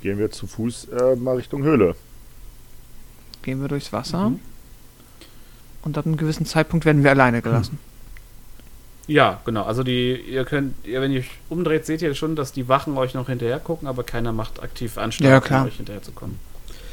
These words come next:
Speaker 3: Ihr könnt aber jetzt
Speaker 2: Okay.
Speaker 3: noch einmal einen Perception-Check machen.
Speaker 2: Ja. Sehr gerne. Ich habe eine drei.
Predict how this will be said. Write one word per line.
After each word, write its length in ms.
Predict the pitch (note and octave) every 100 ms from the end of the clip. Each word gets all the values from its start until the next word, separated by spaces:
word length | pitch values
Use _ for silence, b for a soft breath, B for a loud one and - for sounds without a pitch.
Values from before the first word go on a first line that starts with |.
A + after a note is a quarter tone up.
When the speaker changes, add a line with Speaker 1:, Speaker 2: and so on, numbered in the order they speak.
| B B B -
Speaker 3:
Ihr 100 | A#2+
könnt 220 | D#3 D#3
aber 120 | C3
jetzt 120 | B2+ C3
Speaker 2:
Okay. 240 | F#3 F3
Speaker 3:
noch 40 | G#3
einmal 200 | A#2+ G#2+
einen 80 | G#2+
Perception-Check 640 | G#2+ A2 G#2 G#2+ - -
machen. 280 | G2+ A#2 F#3 - - - - - - - - - - - - - -
Speaker 2:
Ja. 280 | F3+ C#3+ F3+ - - - - - - B B B B B -
Sehr 120 | C3
gerne. 320 | A2+ G#2 C#3 G3+ B B B B B B B B - - C3 - F#2 B B B B B B B - -
Ich 240 | - - C#3+
habe 200 | A2+ A2
eine 340 | B2+ F3+ B3+ -
drei. 460 | - C3 B2 B2+